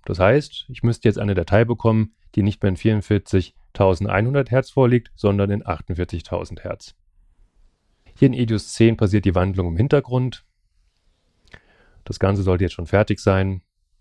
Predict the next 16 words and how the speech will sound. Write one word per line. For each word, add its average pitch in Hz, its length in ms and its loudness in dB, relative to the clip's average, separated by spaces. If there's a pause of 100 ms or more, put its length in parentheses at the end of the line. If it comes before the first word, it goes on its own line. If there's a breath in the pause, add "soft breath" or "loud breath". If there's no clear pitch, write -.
(160)
Ich - 140 -6
klicke 139 220 2
hier 104 140 4
mit 98 120 2
der 92 100 2
rechten 95 260 0
Maustaste 101 840 0 (120)
und 104 160 -6
wähle 92 440 4 (120)
Datei 92 300 0
hinzufügen 123 800 -4 (2000)
und 127 400 0
selektiere 98 800 2
meine 90 260 -2
neue 87 280 -2
Datei, 98 580 0